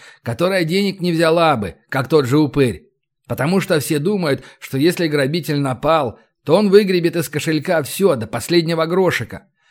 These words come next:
У того же Чухонцева наверняка не меньше пары тысяч золотом было. Зря они с приказчиком в Весёлой долине так веселились.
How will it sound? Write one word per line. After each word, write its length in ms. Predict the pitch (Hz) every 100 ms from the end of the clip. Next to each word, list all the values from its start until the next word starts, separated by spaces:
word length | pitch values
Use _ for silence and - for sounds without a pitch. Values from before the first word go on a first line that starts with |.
| _ -
У 120 | 160
того 320 | 156 180 196
же 120 | 190
Чухонцева 720 | 135 202 - 208 165 - 139
наверняка 800 | 139 143 139 143 143 170 185 147 - _ -
не 180 | 175 202
меньше 400 | 202 202 170 143
пары 420 | - 165 165 170
тысяч 520 | - 208 185 143 -
золотом 560 | 113 165 165 135 127 135
было. 380 | 151 117 - _ _ -
Зря 380 | 107 151 160 196
они 200 | 233 214
с 60 |
приказчиком 720 | - 190 185 180 160 151 151 135
в 40 |
Весёлой 360 | 160 160 160 147
долине 460 | 151 170 160 131
так 220 | - 135 147
веселились. 640 | 147 180 160 135 107